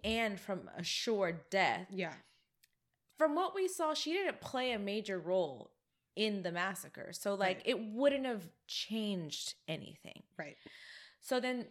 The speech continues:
Speaker 1: to me, that also brings up, like, okay, so then what is your moral compass
Speaker 2: Yeah.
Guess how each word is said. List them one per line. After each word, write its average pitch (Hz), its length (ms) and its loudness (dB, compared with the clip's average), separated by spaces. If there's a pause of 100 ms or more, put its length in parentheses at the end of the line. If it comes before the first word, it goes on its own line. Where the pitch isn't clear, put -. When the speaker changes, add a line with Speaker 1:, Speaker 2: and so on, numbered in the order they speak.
(200)
Speaker 1:
to 277 100 0
me, 311 200 0
that 247 160 8
also 220 240 4
brings 202 320 -2
up, 190 180 -4
like, 185 160 -6
okay, 175 280 -6
so 180 200 0
then 170 400 -4 (680)
what 254 680 4
is 240 260 0
your 214 160 0
moral 175 440 -2
compass - 760 -8
Speaker 2:
Yeah. 175 180 -2